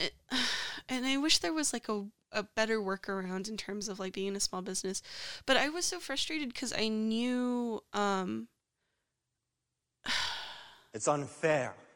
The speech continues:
Speaker 1: Yeah. Um, it, it w-, it was just very difficult to hear, like, a lot of feedback from, from, like, the manager at the time, um,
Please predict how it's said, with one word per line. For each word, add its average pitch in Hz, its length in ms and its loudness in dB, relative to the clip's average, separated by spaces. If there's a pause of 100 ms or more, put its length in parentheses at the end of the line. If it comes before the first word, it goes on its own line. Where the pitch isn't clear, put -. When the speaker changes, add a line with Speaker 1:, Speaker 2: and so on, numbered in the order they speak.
(360)
Speaker 1:
Yeah. 311 280 10 (1200)
Um, 247 420 6 (140)
it, 247 180 -2 (340)
it 254 100 2
w-, 262 200 -2
it 269 100 4
was 269 160 2
just 285 180 4
very 269 180 6
difficult 226 560 -2
to 202 100 -2
hear, 196 340 0
like, 185 220 -2
a 180 60 -4
lot 175 220 -2
of 185 80 -6
feedback 175 580 -4
from, 170 460 -6 (460)
from, 196 180 -2
like, 180 160 -2 (140)
the 190 60 -6
manager 185 440 0
at 180 180 -2
the 190 80 -12
time, 185 640 -2 (720)
um, 165 440 2